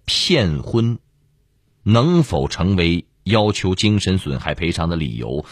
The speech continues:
甚至法定情形？目前来说是不能的，法律上没有骗婚的概念。第二，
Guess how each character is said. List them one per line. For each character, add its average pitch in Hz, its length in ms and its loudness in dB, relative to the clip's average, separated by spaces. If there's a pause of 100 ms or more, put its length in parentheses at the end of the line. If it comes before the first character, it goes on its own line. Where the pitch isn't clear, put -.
(160)
甚 165 360 4
至 101 260 0
法 78 440 -2
定 120 240 0
情 90 240 -2
形？ 73 240 -4 (1500)
目 135 380 6
前 82 320 0
来 71 180 -2
说 69 380 -4 (1040)
是 - 240 0
不 62 240 -2
能 50 280 -4
的， - 160 -14 (840)
法 131 400 0
律 160 160 4
上 120 240 0
没 113 280 2
有 85 280 -2 (300)
骗 92 580 0
婚 82 300 -2
的 71 100 -4
概 58 240 -10
念。 - 240 -16 (1500)
第 113 160 2
二， 107 220 -2